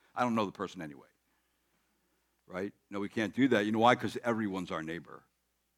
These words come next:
Everyone's our neighbor. And then there's the second area,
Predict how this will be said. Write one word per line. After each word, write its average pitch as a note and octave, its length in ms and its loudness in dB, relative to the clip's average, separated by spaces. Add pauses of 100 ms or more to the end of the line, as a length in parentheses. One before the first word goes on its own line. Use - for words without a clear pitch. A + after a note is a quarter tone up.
(340)
Everyone's F#2+ 500 -2
our E2 120 -6
neighbor. D2 300 -8
And C3 200 2
then D#3+ 180 10
there's D3 240 8
the C3+ 120 4
second G#3 480 6
area, G2+ 500 4